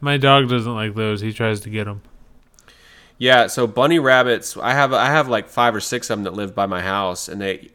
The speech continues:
Speaker 2: every morning they come out to eat, and they're very slow, but then if the neighbor's dog comes in, they're, they're real fast.
Speaker 1: Does the fifth born possess the gift of foresight?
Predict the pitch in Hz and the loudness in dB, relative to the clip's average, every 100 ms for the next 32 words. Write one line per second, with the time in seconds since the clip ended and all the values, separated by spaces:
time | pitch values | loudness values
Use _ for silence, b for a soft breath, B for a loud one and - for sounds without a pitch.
0 | - 127 170 190 190 143 - 147 143 135 | -4 -2 0 -2 -2 -6 -4 0 0 -2
1 | 131 156 151 - 110 101 113 147 - 143 | -8 -6 -6 -6 -8 -4 -4 -4 -4 0
2 | 123 101 95 98 117 127 123 107 b b | 2 0 -2 -4 -2 0 -2 -4 b b
3 | b b - 110 110 120 120 107 90 107 | b b -12 -8 -2 0 0 -2 0 2
4 | 117 104 101 87 95 92 104 - - 101 | 2 0 -8 -4 -6 -4 -6 -8 -12 -8
5 | 104 95 98 78 80 85 - - B B | -4 -4 -4 -6 -8 -8 -12 -16 B B
6 | B B 139 139 123 131 120 - 143 - | B B 4 4 4 0 0 0 0 0
7 | 131 - 123 127 131 131 - 135 113 123 | -8 -4 -2 0 -2 -4 -4 -2 0 0
8 | 120 - 123 110 120 117 - 113 - 120 | 0 -2 -6 -4 -4 -4 -8 -10 -6 -4
9 | 117 135 139 | -4 -2 -4